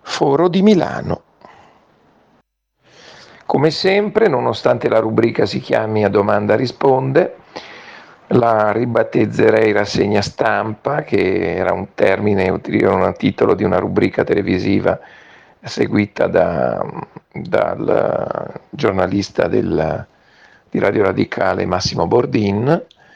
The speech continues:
compianto e che è venuto a mancare pochi anni fa. Praticamente noi ci ispiriamo anche a casi di cronaca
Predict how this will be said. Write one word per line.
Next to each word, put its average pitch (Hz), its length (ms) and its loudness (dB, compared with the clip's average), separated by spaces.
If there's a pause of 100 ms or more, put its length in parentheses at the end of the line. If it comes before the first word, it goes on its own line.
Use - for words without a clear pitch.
(400)
compianto 92 960 -2
e 113 60 -4
che - 80 -6
è 80 40 0
venuto 85 640 -2
a 85 60 -4
mancare 87 920 -4 (280)
pochi 90 260 -4
anni 87 160 -2
fa. - 320 -6 (680)
Praticamente 123 800 0
noi 107 200 2
ci - 180 0
ispiriamo 101 840 2
anche 95 420 -2
a 95 80 -4
casi 98 500 -6
di 95 120 -6
cronaca 101 800 -2